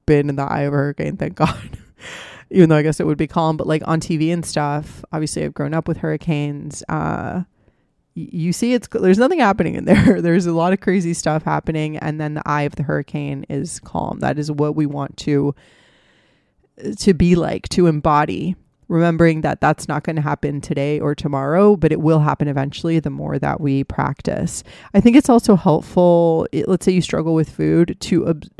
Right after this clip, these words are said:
practice observing with things that aren't food related, because that might bring up a lot of thoughts,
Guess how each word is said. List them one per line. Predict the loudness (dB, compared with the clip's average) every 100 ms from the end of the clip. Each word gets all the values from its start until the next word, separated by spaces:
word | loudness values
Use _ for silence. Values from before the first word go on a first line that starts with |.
| -10
practice | -2 0 0 -2 0
observing | -2 0 0 0 -2 0
with | 0 0
things | -6 -6
that | -6
aren't | -4 -6 -4
food | -4 -2
related, | -2 0 2 2 0
because | -2 0
that | 0
might | -2 -2
bring | -2 -4
up | -4
a | -2
lot | -2
of | -4
thoughts, | 2 6 6 4 0 -12